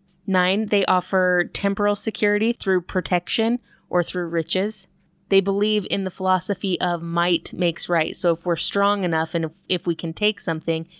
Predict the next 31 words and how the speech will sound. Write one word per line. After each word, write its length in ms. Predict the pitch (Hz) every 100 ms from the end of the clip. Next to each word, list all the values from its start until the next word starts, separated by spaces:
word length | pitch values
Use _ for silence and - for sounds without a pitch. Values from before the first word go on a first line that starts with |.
| _
then 100 | 190
it's 140 | 185 190
okay 340 | 180 - 233
that 140 | 196
we 100 | 160
take 280 | 156 151 147
it. 160 | 160 - _ _ _ -
Or 160 | 202
if 160 | 185 -
we're 80 | 175
strong 460 | - 214 208 208
enough 300 | 190 165 160 -
and 160 | 170
we 100 | 165
can 160 | - 165
destroy 440 | 165 - 226 220
something, 400 | 208 170 160 170
then 120 | 170 170
it's 160 | -
okay 240 | 170 - 170
that 140 | -
we 80 | 160
destroy 460 | - - - 160
it. 260 | - - - _ _ _
Strength 680 | - - - 196 190 170 - -
equals 920 | 180 - 165 160 160 156 - - - _ _ _ -
if 200 | 175 170
it's 120 | -
okay 360 | 160 - 160 -
or 100 | -
not. 320 | 90 -